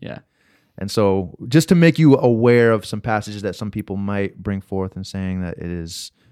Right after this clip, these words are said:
Speaker 2: a command to worship on Sunday, I think, and, and Isaac would agree,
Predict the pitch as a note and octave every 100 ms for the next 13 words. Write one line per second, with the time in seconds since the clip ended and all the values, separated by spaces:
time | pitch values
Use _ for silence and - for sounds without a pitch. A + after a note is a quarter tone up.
0 | _ - - A2 G#2+ G2+ G2 G2 F#2 F2+
1 | F2 F2 F2+ F#2+ F#2 F2+ F#2 _ - _
2 | - B2 B2 G#2+ - - F#2+ F#2+ F2 -
3 | F#2+ G2 F#2+ F#2 G2+ F2+ G#2 G2+ G2